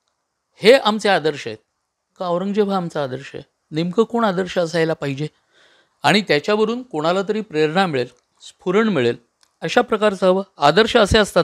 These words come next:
का की, अ, स्वतःच्या सख्या भावंडांची हत्या करणं, बापाला अटकेत टाकणं, हे आदर्श असतात? देशोधडीला पण आपल्या भावांना लावलं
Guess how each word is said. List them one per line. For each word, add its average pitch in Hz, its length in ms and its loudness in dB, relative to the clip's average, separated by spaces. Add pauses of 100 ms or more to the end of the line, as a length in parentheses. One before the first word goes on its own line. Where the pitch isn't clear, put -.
का 143 180 2 (480)
की, 220 300 2 (320)
अ, 139 320 2 (240)
स्वतःच्या 190 560 2
सख्या 190 360 2
भावंडांची 175 540 2
हत्या 170 260 0
करणं, 120 300 -6 (840)
बापाला 131 400 4
अटकेत 180 260 0 (100)
टाकणं, 127 260 -4 (640)
हे 165 140 -2
आदर्श 180 420 2
असतात? 247 280 -4 (1800)
देशोधडीला 240 840 4
पण 240 140 0
आपल्या 220 240 2
भावांना 175 380 2
लावलं 156 280 0